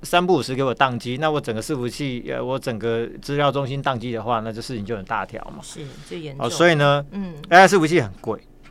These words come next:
Speaker 1: 哦，
Speaker 2: 嗯哼。
Speaker 1: 那零组件价格也贵很多。所以比如说散热啊、机壳、电源供应器、连接器、连接线这些都贵很多。
Speaker 2: 嗯。
Speaker 1: 所以业者在选相关的供应商的时候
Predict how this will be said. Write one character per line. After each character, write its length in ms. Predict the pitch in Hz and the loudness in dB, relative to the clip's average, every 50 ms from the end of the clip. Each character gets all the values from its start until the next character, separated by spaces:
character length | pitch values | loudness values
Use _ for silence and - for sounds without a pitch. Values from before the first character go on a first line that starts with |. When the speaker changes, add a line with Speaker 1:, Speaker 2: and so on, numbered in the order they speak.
| - - - - | -20 -20 -20 -14
Speaker 1:
哦， 20 | - | -12
Speaker 2:
嗯 120 | 185 185 | -10 -8
哼。 40 | 185 | -2
Speaker 1:
那 160 | - 135 131 123 | 0 2 2 2
零 140 | 117 156 190 | 2 2 4
组 80 | 190 | 4
件 160 | 156 139 170 | 4 4 2
价 140 | 151 165 143 | 2 2 2
格 100 | - 113 | 0 0
也 140 | 107 92 92 | -4 -6 -8
贵 180 | - - 117 101 | -8 -8 -8 -8
很 100 | 90 - - | -8 -10 -14
多。 240 | - - 113 - - - - - - - - - - | -14 -14 -14 -14 -16 -20 -20 -20 -20 -20 -20 -20 -10
所 140 | - - | -6 -6
以 60 | 120 90 | -4 -4
比 40 | |
如 60 | 101 113 | -2 -4
说 80 | 127 | -4
散 320 | 123 - 143 135 120 113 113 | -2 -2 -2 -2 -2 -2 -2
热 220 | 120 120 113 107 | -2 -2 -2 -4
啊、 120 | 104 98 101 | -4 -6 -8
机 260 | - - 117 117 117 | -8 -10 -10 -10 -10
壳、 240 | 113 - 110 98 98 | -8 -8 -10 -10 -8
电 160 | 98 - 127 | -8 -8 -8
源 140 | 117 110 107 | -6 -6 -6
供 180 | 101 113 113 113 | -6 -6 -6 -6
应 60 | 117 | -8
器、 180 | 101 110 120 110 | -6 -6 -6 -6
连 140 | 107 104 | -6 -6
接 120 | 104 110 110 | -6 -8 -8
器、 240 | 107 - 123 107 104 | -8 -8 -8 -8 -8
连 140 | 104 101 | -10 -10
接 100 | 98 113 | -8 -8
线 200 | 113 - 117 104 | -8 -6 -8 -8
这 160 | 98 - 110 107 | -8 -8 -10 -6
些 160 | - 113 113 - - | -6 -6 -6 -6 -4
都 160 | - 143 139 | 0 0 0
贵 280 | 131 - - 143 117 98 | 2 2 0 0 0 0
很 180 | - - - 190 - | -4 -10 -14 -16 -12
多。 220 | - 113 - - 135 - - - | -12 -12 -12 -12 -14 -18 -20 -14
Speaker 2:
嗯。 220 | - 220 208 185 147 147 - - - | -10 -8 -8 -8 -8 -12 -16 -20 -8
Speaker 1:
所 120 | - - 190 | 0 4 6
以 120 | 214 226 | 6 8
业 180 | 247 247 220 190 | 8 8 8 8
者 240 | 143 - 143 123 120 | 6 4 2 2 2
在 260 | 107 - 190 175 165 | 4 6 6 6 6
选 280 | 156 - 139 117 110 | 4 2 -2 -2 -2
相 200 | 107 - 151 151 | 0 0 0 0
关 200 | 147 143 151 151 | 2 0 0 0
的 120 | 139 131 123 107 | 0 -2 -2 0
供 240 | - 139 139 143 | 0 -2 -2 0
应 120 | 143 131 127 | -2 -4 -4
商 320 | 117 - 135 127 131 127 | 0 0 0 0 0 -4
的 120 | 110 113 107 | -6 -6 -6
时 320 | - - - - 104 104 | -6 -8 -10 -10 -10 -12
候 280 | - - 151 123 104 | -4 0 0 0 0